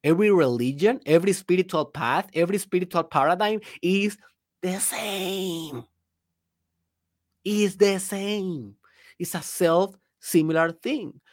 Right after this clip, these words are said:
Every paradigm is a self-similar stuff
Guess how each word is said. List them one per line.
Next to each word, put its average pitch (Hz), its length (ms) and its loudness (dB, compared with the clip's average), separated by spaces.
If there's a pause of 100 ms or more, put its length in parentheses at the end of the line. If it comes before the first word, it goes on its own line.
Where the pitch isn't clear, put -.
(160)
Every 165 300 4
paradigm 202 680 4
is 165 180 -4
a 151 80 -4
self-similar 165 1500 0
stuff - 580 0